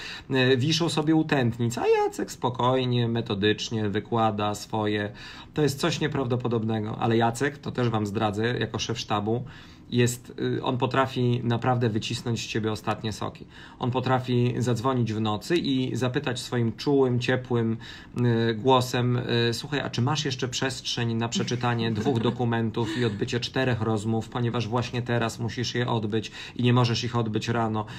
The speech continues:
Speaker 1: a poza tym mamy Zooma postawionego z pięćdziesięcioma jedną osobami i musisz zrobić to natychmiast".
Speaker 2: Może nie kładź się.
Speaker 1: Może właśnie. Jacek jest niesamowity w wyciskaniu z ludzi rzeczy, które są do
Speaker 2: Ale
Speaker 1: zrobienia.
Speaker 2: robi to w taki elegancki sposób.
Speaker 1: Ojej, tak, to jest,
Speaker 2: Może nie
Speaker 1: e,
Speaker 2: chcesz mu odmówić.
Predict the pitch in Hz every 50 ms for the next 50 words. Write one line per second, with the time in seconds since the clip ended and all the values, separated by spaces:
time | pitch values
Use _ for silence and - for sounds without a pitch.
0 | - - 127 127 127 120 127 127 123 131 123 123 120 117 117 113 101 98 123 131
1 | 120 113 110 107 - 117 - - 117 104 113 113 117 110 117 117 - - 120 110
2 | 107 101 - 120 117 117 120 117 113 110 110 110 107 110 117 113 117 - 117 107
3 | - 117 110 107 113 113 113 110 113 113 113 107 - 120 107 101 135 120 113 117
4 | - - - 120 117 113 - - 120 120 - 120 113 110 185 208 247 302 311 -
5 | - 175 160 - - - 143 - - - - - - - 143 143 147 170 156 120
6 | 104 - - 127 123 - 127 127 139 135 - 143 143 - 131 123 - 139 135 -
7 | 135 135 131 120 127 123 131 117 110 110 127 123 - 117 120 - - 123 120 117
8 | 113 107 110 113 110 104 110 110 110 113 110 - 107 - - 117 120 113 110 -
9 | 120 113 110 113 110 110 113 117 - - - 101 - 196 190 - 202 202 196 185
10 | 196 190 190 202 196 - - 175 - - - - 127 131 139 151 147 135 120 123
11 | - - - - - - - - 143 143 135 - - - 135 135 127 - - -
12 | 208 - - - 247 226 247 247 240 226 - 226 233 262 214 160 - 135 -